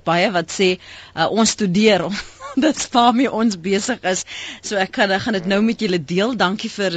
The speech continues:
die wat intussen hulle S M S'e gestuur het na triple drie vier drie. Dit kos jou een rand vyftig. Ek praat vanoggend met twee studente, dekane, die een by die Universiteit van Stellenbosch,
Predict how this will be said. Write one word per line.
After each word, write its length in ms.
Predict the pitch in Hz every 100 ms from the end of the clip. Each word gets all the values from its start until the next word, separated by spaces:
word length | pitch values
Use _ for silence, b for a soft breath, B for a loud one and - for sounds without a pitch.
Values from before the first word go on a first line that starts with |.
| 156
die 140 | 196
wat 240 | 160 180 180
intussen 480 | 175 - 214 214 185 B B B
hulle 200 | 170 175 196
S 100 | 220
M 140 | 180 185
S'e 140 | 196
gestuur 440 | 175 175 214 196 180
het 80 | 170
na 140 | 160
triple 260 | 196 170 175
drie 200 | 170 160
vier 320 | - 220 202
drie. 200 | 165 180
Dit 160 | 170 -
kos 220 | - 180 180
jou 60 |
een 160 | 165 185
rand 220 | 170 160
vyftig. 400 | - 185 - 185 B B B
Ek 140 | 185
praat 240 | 226 208 -
vanoggend 420 | - 214 247 208
met 160 | 190
twee 220 | - 208 202
studente, 480 | - 175 180 294 247
dekane, 480 | 190 277 294 349
die 140 | 240 165
een 160 | 196 196
by 140 | 180
die 100 | 143
Universiteit 540 | 170 180 165 170 180
van 140 | 180 160
Stellenbosch, 680 | - 175 156 147 208 370